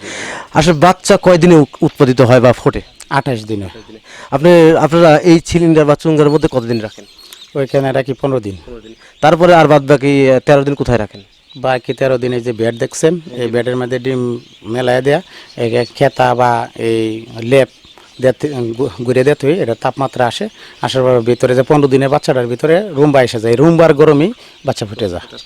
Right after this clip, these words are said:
Speaker 1: আচ্ছা, আপনারা কেন ইনকিউবেটর বাচ্চা দিয়ে, ইনকিউবেটর ডিম দিয়ে, আহ, ইনকিউবেটর দিয়ে বাচ্চা ফোটান না?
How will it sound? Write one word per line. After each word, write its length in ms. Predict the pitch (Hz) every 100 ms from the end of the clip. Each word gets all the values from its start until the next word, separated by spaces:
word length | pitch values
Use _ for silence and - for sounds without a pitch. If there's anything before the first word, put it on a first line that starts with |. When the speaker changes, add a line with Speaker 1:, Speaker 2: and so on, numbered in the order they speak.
| - - - - -
Speaker 1:
আচ্ছা, 220 | 185 202
আপনারা 220 | 180 196
কেন 140 | 208 202
ইনকিউবেটর 480 | 180 170 185 190 185
বাচ্চা 240 | 175 165
দিয়ে, 160 | 160 160
ইনকিউবেটর 440 | 165 165 160 160
ডিম 200 | 147 151
দিয়ে, 140 | 143
আহ, 360 | 143 139 131 131
ইনকিউবেটর 460 | 156 156 160 165 160
দিয়ে 100 | 135
বাচ্চা 260 | 123 131
ফোটান 280 | - 131 123
না? 120 | 101